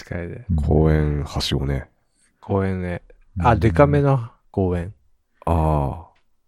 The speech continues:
Speaker 1: うん。
Speaker 2: ああ。
Speaker 3: 公園がね、まあ一番安いからね。
Speaker 1: <laughs> まあ、そうっすね。安いっすね。
Speaker 3: うん。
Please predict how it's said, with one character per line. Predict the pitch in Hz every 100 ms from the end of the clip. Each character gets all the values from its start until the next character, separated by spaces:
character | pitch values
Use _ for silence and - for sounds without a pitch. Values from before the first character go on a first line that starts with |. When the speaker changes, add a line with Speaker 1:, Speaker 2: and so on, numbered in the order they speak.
| -
Speaker 1:
う |
ん。 | 90 85 -
Speaker 2:
あ | - 92 85 82 85 87
あ。 | - _ _ _ _ _ _ _ _ _ _ _ - - - - - - - - -
Speaker 3:
公 | - 82 82
園 | 82 85
が | 82
ね、 | 80
ま | 78 73
あ |
一 | 71 -
番 | 80 73 69 - _ _ _ _ _ _
安 | - 76 -
い | 85
か | - - _ _ _ - _ _ - - _ _
ら | - 113 113 98 151
ね。 | 95 113
Speaker 1:
<laughs> | - 175 - - 151
ま | 120
あ、 | 98 147 - -
そ | - 139
う |
っ |
す | 98 92
ね。 | 87
安 | 101 104 107
い |
っ |
す | 92 - -
ね。 | - _ -
Speaker 3:
う |
ん。 | 64 -